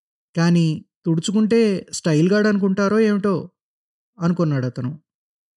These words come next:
ఈ రోజుల్లో వెధవ కరువు. అన్నిటికీ కరువే. తిండికి కరువే, ఉద్యోగాలకి కరువే. I'll tell you one thing, నేను ఇంత చదువుకున్నాను, అంత చదువుకున్నాను,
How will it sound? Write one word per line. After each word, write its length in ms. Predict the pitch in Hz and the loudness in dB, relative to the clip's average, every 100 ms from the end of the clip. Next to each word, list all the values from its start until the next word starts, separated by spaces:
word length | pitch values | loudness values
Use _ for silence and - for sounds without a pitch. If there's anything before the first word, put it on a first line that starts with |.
| _ _ _ _ _ _ _ _ _ - | _ _ _ _ _ _ _ _ _ -6
ఈ 120 | 139 | -2
రోజుల్లో 600 | 143 139 151 196 208 190 | 0 2 2 2 2 2
వెధవ 320 | 240 170 160 | 2 2 2
కరువు. 420 | 202 220 220 127 - _ _ _ _ _ _ | 2 2 2 -2 -6 _ _ _ _ _ _
అన్నిటికీ 480 | 139 135 139 139 196 | -4 0 0 -2 -2
కరువే. 640 | 180 175 170 165 160 202 - _ _ _ _ - | 0 2 2 2 0 -6 -18 _ _ _ _ -4
తిండికి 380 | 156 147 151 180 | 0 0 0 0
కరువే, 520 | 185 196 233 175 123 _ _ _ _ | 0 2 2 0 -4 _ _ _ _
ఉద్యోగాలకి 640 | 226 190 220 202 185 170 196 | -4 0 2 2 2 0 -2
కరువే. 520 | 175 156 151 143 - _ _ _ _ _ _ _ _ _ _ _ _ 151 | 0 0 0 -2 -10 _ _ _ _ _ _ _ _ _ _ _ _ 0
I'll 200 | 202 190 | 0 2
tell 160 | 165 | 4
you 140 | 220 285 | 4 4
one 140 | 247 | 2
thing, 260 | 226 220 269 - _ _ _ _ _ - | 2 0 0 -6 _ _ _ _ _ -4
నేను 200 | 165 208 | 2 4
ఇంత 180 | 175 147 | 4 2
చదువుకున్నాను, 760 | 208 214 220 214 208 208 208 | 2 2 2 2 2 2 2
అంత 240 | 208 156 180 | 0 0 0
చదువుకున్నాను, 840 | 190 202 208 202 196 196 202 196 | 2 2 2 0 0 0 0 -4